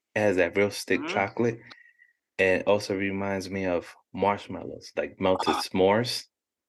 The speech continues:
Speaker 1: and like, uh,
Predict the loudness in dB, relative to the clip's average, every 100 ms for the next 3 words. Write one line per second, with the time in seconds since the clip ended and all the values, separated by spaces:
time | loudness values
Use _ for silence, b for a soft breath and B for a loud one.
0 | _ _ _ -20 _ _ _ _ _ b
1 | b b b b _ _ _ _ _ _
2 | 0 2 2 2 0 -2 -4 -4 -4